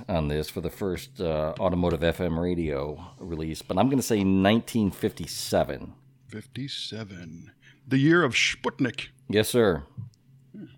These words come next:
Speaker 2: right on.
Speaker 1: And as far as the first commercial F M radio station, uh, what the call letters were and, or where and when.
Speaker 2: Where and when. If you don't, you don't necessarily know, need to know the
Speaker 1: Right.
Speaker 2: call letters. That'd be the,
Speaker 1: All
Speaker 2: the
Speaker 1: right.
Speaker 2: bonus bonus.
Speaker 1: Oh, that'd be ridiculous.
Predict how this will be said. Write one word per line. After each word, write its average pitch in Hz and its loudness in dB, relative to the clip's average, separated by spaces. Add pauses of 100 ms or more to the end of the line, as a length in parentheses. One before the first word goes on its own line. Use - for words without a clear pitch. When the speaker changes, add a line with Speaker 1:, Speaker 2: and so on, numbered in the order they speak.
Speaker 2:
right 135 -10
on. 147 -8
Speaker 1:
And 95 2
as 92 -6
far 110 4
as 92 0
the 90 0
first 110 0
commercial 104 2
F 107 0
M 95 2
radio 107 4
station, 123 0 (300)
uh, 85 0 (1600)
what 127 -4
the 98 -8
call 104 2
letters 107 2
were 117 2
and, 85 -2
or 98 2
where 117 6
and 95 2
when. 85 2 (120)
Speaker 2:
Where 147 2
and 151 4
when. 131 2
If 127 0
you 131 2
don't, 143 4
you 151 4
don't 160 4
necessarily 143 2
know, 127 2 (160)
need 127 2
to - -2
know 90 0
the 90 4
Speaker 1:
Right. 85 4
Speaker 2:
call 95 -8
letters. - -16
That'd 120 -6
be 131 -2
the, 127 2
Speaker 1:
All 123 8
Speaker 2:
the 110 8
Speaker 1:
right. 101 6
Speaker 2:
bonus 123 -2
bonus. 110 -4
Speaker 1:
Oh, 113 8
that'd 90 2
be 92 -2
ridiculous. 78 -2